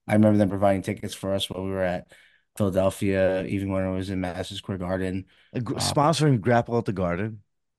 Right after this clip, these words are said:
Speaker 2: Like,
Speaker 1: Yeah,
Speaker 2: come on,
Speaker 1: exactly.
Speaker 2: man. That's insane.
Speaker 1: That's
Speaker 2: It's
Speaker 1: what
Speaker 2: in-,
Speaker 1: pissed me off when
Speaker 2: that's
Speaker 1: my team
Speaker 2: insane.
Speaker 1: wasn't in there. Like, and it was like, we should have been there, but
Speaker 2: But the
Speaker 1: P S A
Speaker 2: point, yeah, but the point
Speaker 1: they
Speaker 2: of it is
Speaker 1: really
Speaker 2: just, like,
Speaker 1: top
Speaker 2: building the
Speaker 1: ten.
Speaker 2: sport.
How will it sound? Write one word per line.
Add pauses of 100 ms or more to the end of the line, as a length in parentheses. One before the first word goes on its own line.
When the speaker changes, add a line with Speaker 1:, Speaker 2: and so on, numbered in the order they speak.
(120)
Speaker 2:
Like,
Speaker 1:
Yeah,
Speaker 2:
come
on,
Speaker 1:
exactly.
Speaker 2:
man.
That's
insane.
Speaker 1:
That's
Speaker 2:
It's
Speaker 1:
what
Speaker 2:
in-,
Speaker 1:
pissed
me
off
when
Speaker 2:
that's
Speaker 1:
my
team
Speaker 2:
insane.
Speaker 1:
wasn't
in
there.
Like,
and
it
was
like,
we
should
have
been
there, (340)
but (400)
Speaker 2:
But
the
Speaker 1:
P
S
A
Speaker 2:
point,
yeah,
but
the
point
Speaker 1:
they
Speaker 2:
of
it
is
Speaker 1:
really
Speaker 2:
just,
like,
Speaker 1:
top
Speaker 2:
building
the
Speaker 1:
ten.
Speaker 2:
sport.